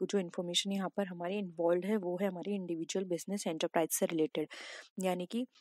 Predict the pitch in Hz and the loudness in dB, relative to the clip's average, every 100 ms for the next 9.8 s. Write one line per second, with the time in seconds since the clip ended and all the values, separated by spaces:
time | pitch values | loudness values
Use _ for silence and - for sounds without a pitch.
0 | _ _ _ _ _ - - 220 240 196 | _ _ _ _ _ -16 0 6 8 6
1 | 185 190 185 180 - 208 233 196 185 175 | 6 4 4 0 2 4 4 4 2 2
2 | 180 190 - - - - 185 175 - 202 | 0 -2 -2 -6 -14 -4 -2 -2 -4 -4
3 | - 196 180 196 170 175 175 170 170 170 | 4 4 6 6 4 2 0 2 4 4
4 | 175 180 175 165 190 175 - 175 - 160 | 2 0 0 2 0 0 -2 -2 0 -2
5 | 165 180 175 175 - 165 160 180 - 170 | -2 -4 -4 -6 -4 -4 -2 -4 -4 -4
6 | 160 196 190 180 170 190 180 165 165 160 | 0 0 2 4 4 2 0 0 2 0
7 | 180 196 196 202 202 220 175 165 - 202 | 0 2 4 4 4 2 2 2 2 4
8 | 185 - 165 160 160 151 233 - - - | 4 4 2 2 0 2 2 2 2 2
9 | 151 147 - - - - 294 | -2 -4 -8 -10 -6 0 2